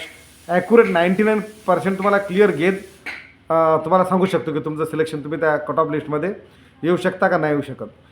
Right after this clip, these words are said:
तर तुम्ही स्वतःच कॅल्क्युलेशन करा की तुम्हाला पे-, कारण मला प्रत्येकाचे तर मार्क माहीत नाही. जे विद्यार्थी मला मेसेज करतात त्यांना म-, त्यांचं गेसिंग मी करू शकतो किंवा तुम्हाला एवढे पडतात, संभाजीनगरमध्ये जर तुम्हाला एवढे पडले,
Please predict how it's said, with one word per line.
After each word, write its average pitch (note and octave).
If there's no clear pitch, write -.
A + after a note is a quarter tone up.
तर F3
तुम्ही G#3+
स्वतःच G3+
कॅल्क्युलेशन F#3+
करा F3
की F3
तुम्हाला F3
पे-, E3+
कारण E3
मला D#3
प्रत्येकाचे F3+
तर F#3+
मार्क E3
माहीत D#3
नाही. C#3+
जे F3+
विद्यार्थी F#3
मला F#3
मेसेज F3
करतात E3+
त्यांना E3+
म-, E3
त्यांचं D3+
गेसिंग D#3
मी E3
करू D#3+
शकतो C#3+
किंवा D#3+
तुम्हाला E3+
एवढे E3
पडतात, E3
संभाजीनगरमध्ये D#3+
जर D#3+
तुम्हाला D#3+
एवढे D#3+
पडले, D#3